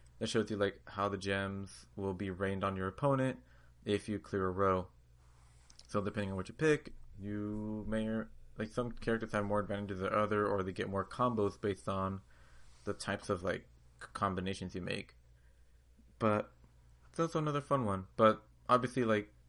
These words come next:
I would say two of the more standout games are the ones that never really had much of a U S release, and that's, like, Red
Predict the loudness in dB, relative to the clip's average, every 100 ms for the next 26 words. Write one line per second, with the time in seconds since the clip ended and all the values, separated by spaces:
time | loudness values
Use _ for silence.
0 | -2 0 2 2 0 -2 -6 -2 0 2
1 | 0 -2 -2 -2 0 0 0 -2 -2 -4
2 | -8 -6 -2 0 0 0 0 0 0 -2
3 | -4 -4 -2 -2 -2 0 0 -2 -6 -16
4 | -20 -20 -20 -20 -4 -2 0 0 0 -2
5 | -2 -2 0 0 -2 -4 -4 -4 -2 -4
6 | -4 -2 0